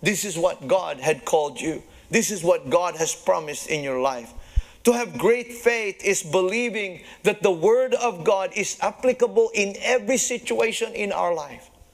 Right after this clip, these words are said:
The Word of God is alive and will bring life to what is dying.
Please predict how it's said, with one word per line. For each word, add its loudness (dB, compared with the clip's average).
The 6
Word 0
of -2
God 2
is -2
alive 0
and -4
will 4
bring -2
life 0
to -2
what 2
is -8
dying. -4